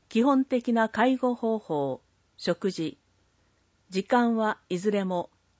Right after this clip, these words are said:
午後一時三十分から四時三十分。二十八日金曜、午後一時三十分から四時。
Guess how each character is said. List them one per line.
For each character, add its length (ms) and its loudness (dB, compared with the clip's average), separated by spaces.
午 160 8
後 140 0
一 240 -4
時 120 0
三 300 -2
十 120 -4
分 340 -4
か 180 -6
ら 220 -6
四 180 4
時 120 -4
三 280 -4
十 140 -6
分。 280 -6
二 160 4
十 240 2
八 280 -8
日 280 -4
金 280 0
曜、 360 0
午 140 6
後 140 4
一 240 -2
時 100 0
三 300 -2
十 120 -4
分 200 -2
か 180 -6
ら 180 -2
四 160 2
時。 240 -8